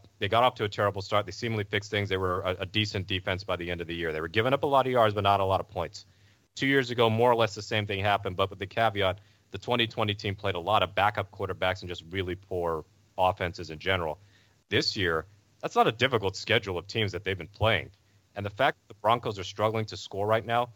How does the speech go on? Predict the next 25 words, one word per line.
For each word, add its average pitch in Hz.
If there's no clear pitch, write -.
and 101
they 104
still 113
have 110
their 98
best 101
offensive 101
showing 98
for 101
the 92
most 98
part 92
against 90
Seattle, 95
I -
think 123
that 107
tells 107
you 98
all 98
you 92
need 92
to 87
know. 90
So 95